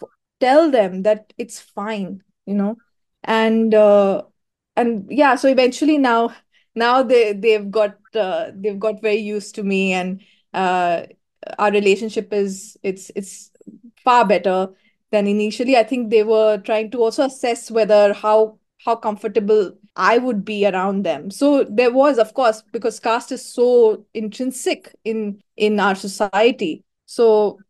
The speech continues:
but now, th-, now our relationship is, touch wood,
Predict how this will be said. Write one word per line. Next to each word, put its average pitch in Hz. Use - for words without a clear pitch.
but 214
now, 233
th-, 214
now 240
our 254
relationship 202
is, -
touch 190
wood, 185